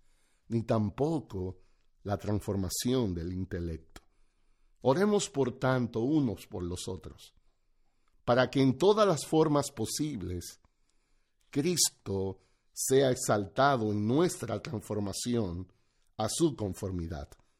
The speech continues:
y para que podamos disfrutar la vi-, y para que podamos disfrutar la sólida certeza de que por nuestra elección y predestinación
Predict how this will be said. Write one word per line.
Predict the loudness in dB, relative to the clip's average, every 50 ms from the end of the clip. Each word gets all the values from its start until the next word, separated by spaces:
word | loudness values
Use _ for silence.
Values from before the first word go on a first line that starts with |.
| _ _ _ _ _ _ _ _ _ _ _ _ _ _
y | -4 0
para | 2 4 4 4 4
que | 2 2 4
podamos | 4 4 6 6 6 6 6 4 4 4
disfrutar | 2 0 0 -2 -2 -4 0 4 4 6 6
la | 6 6 6 4
vi-, | 4 0 -4 -6 -8 -8 -10 _ _ _ _ _ _ _ _ _ _ _ _ _ _ _ _ _ _ _ _ _ _ _ _ _ _ _ _
y | 0 2
para | 6 6 6 6 6 4
que | 4 2 2
podamos | 4 4 4 4 4 4 4 4 4 4 4 2 2 0 -2 -2
disfrutar | -2 -2 -2 -2 -2 -2 -2 -2 0 2 2 4 4 2 2
la | 2 0 2
sólida | 2 2 2 2 2 2 2 2 2 2 2 2 2
certeza | 2 2 0 0 -2 -2 -2 0 0 0 0 -4 -8 -10 -12 -14 -18 -20 _ _ _ _ _ _ _ _ _ _ _ _
de | 0 2 2 2
que | 4 2 2 2
por | 2 2 2 4
nuestra | 4 6 6 6 6 4 2 2 4 4 6 6
elección | 6 4 2 0 -4 -8 -4 0 2 4 4 6 6 6
y | 4 4
predestinación | 2 0 0 0 0 0 -2 -2 -2 -2 0 -2 -2 -4 -2 0 0 2 0 0 -2 -6 -8 -10